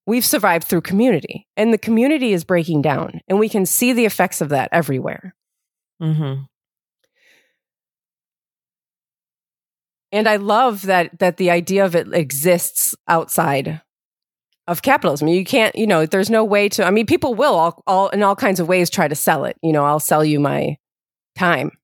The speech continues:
Speaker 1: in some way." But we don't need to
Speaker 2: Right.
Speaker 1: do that. You know, there was, um,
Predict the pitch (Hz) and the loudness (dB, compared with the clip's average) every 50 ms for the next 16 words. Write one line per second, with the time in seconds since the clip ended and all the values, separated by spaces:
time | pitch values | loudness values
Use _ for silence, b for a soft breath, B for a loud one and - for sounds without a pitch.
0 | _ _ _ _ - 160 151 143 156 147 139 - - 147 139 - _ _ _ _ | _ _ _ _ -2 -2 0 2 0 0 0 0 -2 -4 -6 -12 _ _ _ _
1 | _ b b b b b - 226 240 269 339 359 330 294 302 302 - 269 - 262 | _ b b b b b -6 -4 0 0 0 0 0 0 0 0 0 0 0 0
2 | 294 233 190 165 - 220 240 240 240 233 214 294 302 311 330 262 - - - 208 | 2 2 0 0 0 0 0 2 0 0 0 0 0 0 -2 -2 -2 0 0 0
3 | 185 165 143 143 | 2 0 -2 -4